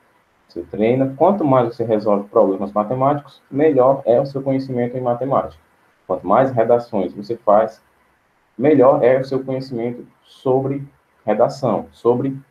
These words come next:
estrutura. Necessariamente é isso que eu queria que vocês entendessem, certo?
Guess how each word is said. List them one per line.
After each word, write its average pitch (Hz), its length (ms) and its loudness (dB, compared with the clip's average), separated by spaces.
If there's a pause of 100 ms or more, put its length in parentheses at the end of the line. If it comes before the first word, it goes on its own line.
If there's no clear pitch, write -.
(140)
estrutura. 113 800 -4 (680)
Necessariamente 120 960 -2 (380)
é 120 140 2
isso 117 240 -4
que 127 100 -8
eu 123 60 -8
queria 107 420 -4
que - 420 -6
vocês 110 300 -2
entendessem, 143 960 0
certo? 123 440 -2